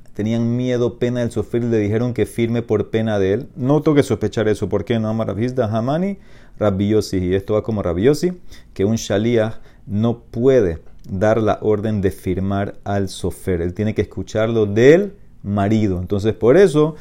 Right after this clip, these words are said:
no toque sospechar que el sofer firmó sin permiso del marido. Por eso la firma del sofer me sirve,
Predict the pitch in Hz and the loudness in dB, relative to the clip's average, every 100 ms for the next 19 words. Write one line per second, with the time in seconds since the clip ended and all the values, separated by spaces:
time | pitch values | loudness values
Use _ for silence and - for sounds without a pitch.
0 | - - 107 123 113 - - 87 - 104 | -14 -8 0 0 0 -4 -8 -8 0 0
1 | 107 - - - 107 95 101 - 107 107 | 0 -8 -18 -4 -2 0 -2 0 0 0
2 | - 95 101 110 110 - 127 131 120 107 | -2 -2 0 -2 -4 -4 0 0 0 0
3 | 95 101 101 - 101 87 95 95 90 87 | 0 0 -4 -4 -4 0 -2 0 0 -2
4 | 82 98 104 117 101 - 123 123 127 113 | 2 0 2 2 0 0 -2 0 -2 -4
5 | 98 110 113 113 - 170 190 175 120 117 | -4 -4 -4 -4 -2 2 6 6 8 8
6 | 123 180 | 6 2